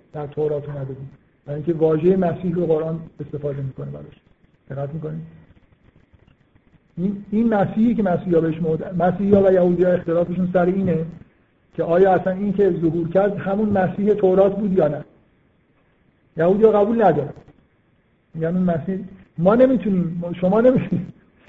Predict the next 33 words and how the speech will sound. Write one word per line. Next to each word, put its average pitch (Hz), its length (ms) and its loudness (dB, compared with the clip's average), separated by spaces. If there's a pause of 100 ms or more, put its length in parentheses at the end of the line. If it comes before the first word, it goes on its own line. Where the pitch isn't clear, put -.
(160)
شما 185 260 2
نمی‌تونید 233 380 2
قبول 175 360 0
نداشته 165 380 -6
باشید 151 240 -6
اگه 180 160 0
به 180 100 2
قرآن 175 380 0
اعتقاد 160 520 -6
دارید. - 360 -14 (260)
برای 156 160 -2
خاطر 170 240 -2
اینکه 196 180 -2
تو 208 80 -4
قرآن 180 500 2
اسم 208 320 0
حضرت 170 320 -2
عیسی 165 300 -6 (540)
مسیحه، 160 500 -4
درسته؟ 160 280 -6
پس 175 180 -2
این 196 100 -4
همون 202 300 0
موعودیه 180 580 0
که 175 240 -2 (240)
قرار 151 240 -2
بود 147 200 -6
ظهور 151 220 -6
بکنه 160 500 -4 (240)
و 147 40 -6
اون 190 420 -2 (100)
توصیفات 165 640 -2
در 151 240 0